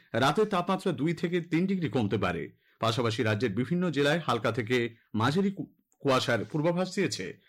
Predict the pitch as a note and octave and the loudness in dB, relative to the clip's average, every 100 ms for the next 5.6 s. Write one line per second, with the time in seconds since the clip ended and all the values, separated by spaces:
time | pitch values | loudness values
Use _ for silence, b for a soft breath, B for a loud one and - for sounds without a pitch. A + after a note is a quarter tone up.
0 | b b C3 E3+ B2+ F2 F2 A2 D2+ - | b b 0 0 0 -2 -6 -6 -6 -10
1 | _ _ _ _ _ _ _ _ _ _ | _ _ _ _ _ _ _ _ _ _
2 | - G#2+ B2+ E3 A#3+ A3+ G3+ G3 A3+ G#3 | -12 -2 2 4 4 2 2 2 0 0
3 | G3+ G#3+ G#3 F3+ F#3+ G3+ G3 F#3+ G3 F#3+ | 2 2 2 0 0 0 0 0 2 0
4 | E3+ F3 G3 G3 D#3 D3 D3 C3+ C3+ A#2+ | 0 2 2 2 2 4 4 2 2 0
5 | G#2+ F#2+ F#2 - D2+ - | 0 -2 -2 -4 -6 -8